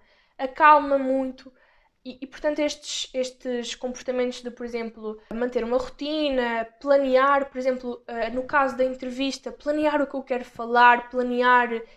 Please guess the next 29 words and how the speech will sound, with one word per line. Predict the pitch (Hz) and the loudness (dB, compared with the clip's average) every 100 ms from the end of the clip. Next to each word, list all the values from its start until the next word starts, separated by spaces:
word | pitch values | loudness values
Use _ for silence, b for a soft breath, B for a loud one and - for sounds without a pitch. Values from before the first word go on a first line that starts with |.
| B | B
ensaiar | 262 262 269 262 254 | -12 -2 2 4 4
em | 247 | 4
frente | 254 247 | 0 -4
ao | 233 | -8
espelho, | - 233 233 - | -6 -6 -6 -4
pode-me | 277 285 285 | -4 -2 2
dar | 285 | 4
alguma | 277 262 262 254 | 6 4 0 0
tranquilidade | 285 285 269 247 240 254 254 | -2 -6 -6 -2 2 2 0
para | 269 | -4
eu | 262 262 254 | 0 0 -2
ir | 262 | -6
mais | 254 254 - | -2 0 0
segura | - 233 277 262 | -4 -6 0 0
para | 254 233 | 0 -6
a | |
entrevista | 233 247 233 240 233 | -8 -10 -12 -12 -14
de | 220 214 | -16 -14
trabalho. | 220 214 180 - | -10 -8 -8 -4
Fazer | 339 311 320 | -2 2 2
exercício | 311 311 - 285 | 2 0 -6 -8
físico | - 277 254 262 | -4 -4 -4 -6
também | - 269 269 269 262 | -4 0 4 4 4
ajuda | 247 233 233 | 2 -2 -8
muito | 240 233 226 | -6 -8 -8
a | |
controlar | 220 220 220 208 | -12 -10 -8 -8
a | |
ansiedade | 214 247 233 226 | -8 -6 -2 -2